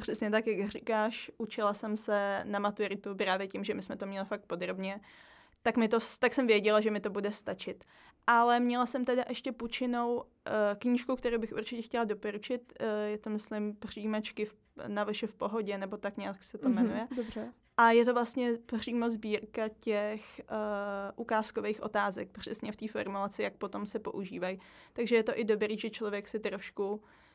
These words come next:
Speaker 1: získá obraz o tom, co by se tam mohlo objevit v těch přijímačkách.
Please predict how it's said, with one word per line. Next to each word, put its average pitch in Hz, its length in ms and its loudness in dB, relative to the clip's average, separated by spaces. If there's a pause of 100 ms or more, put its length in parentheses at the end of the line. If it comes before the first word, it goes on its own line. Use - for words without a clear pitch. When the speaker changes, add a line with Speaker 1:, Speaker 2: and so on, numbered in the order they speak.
(220)
Speaker 1:
získá 240 440 4
obraz 220 360 4
o 220 80 4
tom, 214 180 0
co 214 120 -4
by 208 100 2
se 214 120 -2
tam 214 160 2
mohlo 202 300 2
objevit 190 480 -2
v - 40 -20
těch 190 200 -16
přijímačkách. 214 800 -12